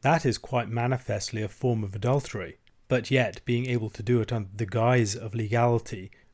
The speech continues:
dulls people's sense of the sin that is taking place. In contrast to the Pharisees' nullification of the law by their tradition and their practice,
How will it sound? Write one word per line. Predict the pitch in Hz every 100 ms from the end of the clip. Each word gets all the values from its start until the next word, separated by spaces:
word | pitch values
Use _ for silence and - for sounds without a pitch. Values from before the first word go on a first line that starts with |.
| -
dulls | 123 127 -
people's | 120 113 113 101
sense | - 135 104 - 120
of | 98
the | 113
sin | - 123 143 135
that | 104 -
is | -
taking | 107 98 101 98
place. | 110 85 - - - _ _ _ _ -
In | 120
contrast | - 139 131 - 113 98 -
to | 104
the | 104
Pharisees' | 131 117 107 - 104
nullification | 110 117 113 - - 123 117 - 107
of | 101
the | 104
law | 117 131 95 98 -
by |
their | 107 104
tradition | - 104 117 - 120 110
and | 107
their | 98
practice, | - 127 135 - 95 - -